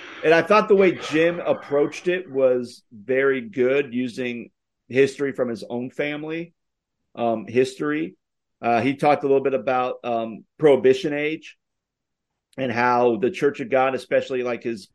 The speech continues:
great grandmother, his grandmother, was very into leading the cause for the Church of God to be very, um, anti, I, I don't know, I can't even think the correct words, uh, to basically be against drinking,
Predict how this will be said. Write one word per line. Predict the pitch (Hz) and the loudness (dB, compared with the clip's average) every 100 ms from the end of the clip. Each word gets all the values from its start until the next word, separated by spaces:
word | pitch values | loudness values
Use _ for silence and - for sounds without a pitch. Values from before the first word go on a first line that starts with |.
| - | -14
great | 110 123 123 | -4 -4 -4
grandmother, | 120 120 127 127 123 | -6 -6 -6 -6 -4
his | 113 | -6
grandmother, | 98 120 123 123 127 131 - _ _ _ - | -8 -8 -6 -6 -4 -6 -8 _ _ _ 0
was | 120 117 101 | 4 4 2
very | 101 123 131 127 | 0 2 2 -2
into | 127 131 127 120 | -6 -8 -6 -6
leading | 113 123 120 | -4 -4 -4
the | 117 | -8
cause | 104 120 120 120 | -6 -2 -2 -2
for | 131 | -4
the | 110 | -6
Church | - 123 123 | -4 -6 -6
of | 107 | -6
God | 113 113 123 - | -4 -4 -6 -8
to | 113 101 - _ _ _ _ | -10 -10 -20 _ _ _ _
be | 139 135 131 131 120 _ _ _ _ _ _ _ | -2 0 0 -2 -6 _ _ _ _ _ _ _
very, | 135 131 135 131 127 123 120 123 _ _ _ _ _ _ _ _ - | 2 4 4 2 0 -2 -6 -10 _ _ _ _ _ _ _ _ -8
um, | 117 113 107 104 _ _ _ _ _ _ _ _ _ _ _ - | -4 -4 -6 -14 _ _ _ _ _ _ _ _ _ _ _ -4
anti, | 147 143 143 143 139 - - - | 0 0 2 2 2 -4 -20 -4
I, | 139 131 131 | 0 2 2
I | 139 | 2
don't | 135 | 0
know, | 135 | -2
I | 135 | -4
can't | 123 139 | -4 -6
even | 127 113 | -6 -8
think | - 120 | -8 -8
the | 120 | -8
correct | 123 117 - | -6 -6 -4
words, | 120 120 107 - _ _ _ - | -4 -4 -6 -16 _ _ _ -2
uh, | 123 117 - | 0 0 -2
to | - | 0
basically | 151 170 - 156 | 4 4 2 -4
be | 131 147 | 0 0
against | 131 139 120 - | 2 -2 -4 -6
drinking, | 135 151 208 127 120 170 | -4 -2 -2 -4 -4 -12